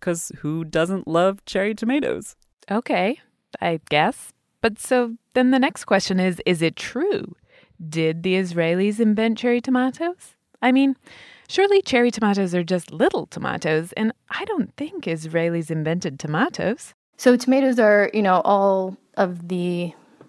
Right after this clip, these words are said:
Speaker 3: I'd say, encyclopedic sources, uh, point to South America as the true, and the Americas generally, as the true origin of the tomatoes.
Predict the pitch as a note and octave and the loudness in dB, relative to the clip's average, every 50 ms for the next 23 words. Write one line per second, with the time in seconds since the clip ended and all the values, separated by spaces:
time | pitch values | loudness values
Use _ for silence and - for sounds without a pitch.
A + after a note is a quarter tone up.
0 | _ _ _ - F3 F3 - - - F3 E3+ E3+ E3+ - - G3 F#3 - - F#3 | _ _ _ -8 -8 -6 -4 -4 -2 -2 0 -2 -2 -2 -4 -4 -4 -2 -2 -4
1 | F3+ - - F#3 F3+ - - G3+ G3 F#3 - - - F#3+ F#3 F#3 F3+ - - F3+ | -4 -2 -4 -4 -4 -4 -2 -2 -2 -2 -2 -2 -2 0 2 2 0 0 -2 -2
2 | F3 E3+ E3 F3 F3 - - - - F3+ F3+ F3 F3 E3+ - - G#3 F#3+ E3+ - | 0 0 -2 -4 -6 -8 -6 0 2 2 4 4 2 0 0 -2 -2 -2 -2 -4
3 | G3 F3+ - - F3 E3 - F3 E3 E3 D3+ C#3+ - - - - - G3 - _ | -6 -4 0 0 0 0 0 -2 -2 0 0 0 0 -2 -6 -6 -8 -8 -10 _
4 | _ - - F3 E3+ E3 D#3+ - - - F#3 F3+ F3+ F3 - - F#3 F3+ F3+ D#3+ | _ -4 -4 -4 -4 -6 -8 -10 -8 -6 -6 -4 -4 -4 -2 -2 -2 0 0 0
5 | E3 E3 E3 E3 E3+ - - E3 E3 - D#3+ D3+ D#3 D3+ D3 - A3 A#3 - - | 0 0 0 -2 -2 -4 -6 -8 -6 -4 -4 -4 -4 -4 -2 -2 -2 -2 -2 -2
6 | F#3+ F3+ F3 F3 F3 E3+ E3+ - - G3 F3+ E3 E3 E3 - - - F#3 F3+ E3+ | -4 -2 -2 -2 -4 -4 -4 -6 -4 -4 -4 -2 -4 -4 -6 -4 -4 -4 -4 -4
7 | E3 E3 F3 D3 - - - E3+ F3+ - - - E3+ - - A3 - - - | -6 -8 -8 -6 -6 -6 -8 -8 -10 -12 -10 -8 -8 -6 -6 -6 -8 -8 -12